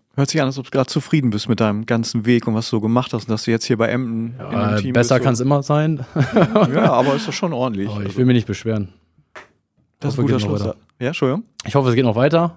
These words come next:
Speaker 1: So.
Speaker 2: Also soll nicht das Ende der
Speaker 1: <laughs>
Speaker 2: Fahnenstange
Speaker 1: Klar.
Speaker 2: sein. Mit achtunddreißig habe ich das Trainerleben noch nicht abgeschlossen, aber,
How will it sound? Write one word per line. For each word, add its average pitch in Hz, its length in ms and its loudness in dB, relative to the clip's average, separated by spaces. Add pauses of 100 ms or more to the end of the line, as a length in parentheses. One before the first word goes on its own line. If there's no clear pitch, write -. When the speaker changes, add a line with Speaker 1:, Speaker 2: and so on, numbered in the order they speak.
Speaker 1:
So. - 100 -4
Speaker 2:
Also 110 220 0
soll 117 180 2
nicht 123 160 4
das 131 100 4
Ende 135 140 2
der 139 100 4
Speaker 1:
<laughs> - 0 -
Speaker 2:
Fahnenstange 139 380 0
Speaker 1:
Klar. 135 80 2
Speaker 2:
sein. 143 260 2 (640)
Mit - 120 -10
achtunddreißig 113 720 -4 (360)
habe 113 120 -8
ich 110 60 -8
das 110 140 -10
Trainerleben 113 560 0
noch 110 80 2
nicht 117 220 -2
abgeschlossen, 139 580 0
aber, 117 360 2